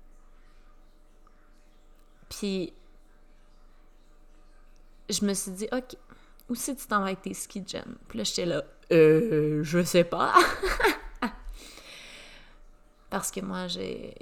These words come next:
complètement arrêté de travailler depuis avril. Donc, j'avais rentré zéro revenu depuis avril. Euh,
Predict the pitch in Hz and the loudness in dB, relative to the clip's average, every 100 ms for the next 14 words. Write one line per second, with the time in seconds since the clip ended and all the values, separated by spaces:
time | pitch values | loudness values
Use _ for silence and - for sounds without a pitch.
0 | - - 214 202 196 202 196 190 185 - | -20 -14 -10 -6 -4 -4 -4 -6 -8 -10
1 | 202 190 196 226 214 - - - - - | -8 -6 -6 -6 -8 -8 -8 -8 -18 -10
2 | - - - - 170 170 160 170 165 165 | -8 -8 -6 -4 -2 -2 0 -2 0 -4
3 | 349 403 196 190 185 180 170 170 175 - | -4 -4 -4 -4 -4 -4 -4 -4 -8 -8
4 | - 190 - 190 170 202 202 208 208 185 | -10 -6 -4 -2 0 0 0 0 2 2
5 | 170 175 196 311 302 190 - - 185 175 | 2 -2 -2 -4 -4 -6 -8 -8 -6 -6
6 | 175 208 359 233 - - - - - - | -6 -8 -8 -12 -12 -20 -20 -20 -20 -20
7 | - - - - - - 185 165 160 170 | -20 -20 -20 -20 -16 -4 -2 -2 -6 -8
8 | - | -10